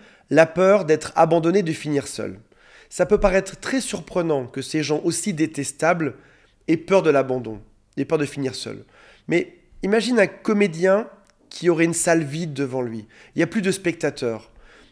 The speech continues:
Comment est-ce qu'il va pouvoir jouer son rôle de tyran, de victime ?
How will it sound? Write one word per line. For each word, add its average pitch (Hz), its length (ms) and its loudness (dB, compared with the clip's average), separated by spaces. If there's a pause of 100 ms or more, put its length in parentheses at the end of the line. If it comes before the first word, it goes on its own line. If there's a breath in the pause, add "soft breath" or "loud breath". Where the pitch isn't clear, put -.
(120)
Comment 220 180 -2
est-ce 254 80 -4
qu'il 180 100 -10
va 170 80 2
pouvoir 165 320 0
jouer 151 180 0
son 156 220 -4
rôle 151 420 2
de 131 120 -2
tyran, 170 680 0 (380 soft breath)
de 123 120 -4
victime ? 180 640 -4